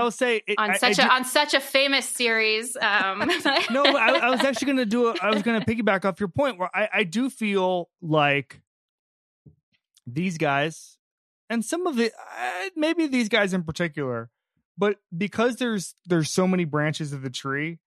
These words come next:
Speaker 1: and because the basics are so well known, I do believe these guys are actually a little more open about their scheme than most folks. I really do.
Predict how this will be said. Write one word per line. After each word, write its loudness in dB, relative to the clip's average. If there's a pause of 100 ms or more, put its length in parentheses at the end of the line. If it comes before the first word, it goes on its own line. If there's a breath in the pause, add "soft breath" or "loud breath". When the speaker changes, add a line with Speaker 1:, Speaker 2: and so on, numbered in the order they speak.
(240)
Speaker 1:
and -2
because 0
the -2
basics -2
are -4
so -2
well 0
known, -4 (440)
I 0
do -2
believe 0
these -4
guys 2
are -2
actually -4
a -8
little -2
more -2
open -6
about -6
their -12
scheme -8
than -10
most -12
folks. -20 (300)
I -4
really -2
do. -12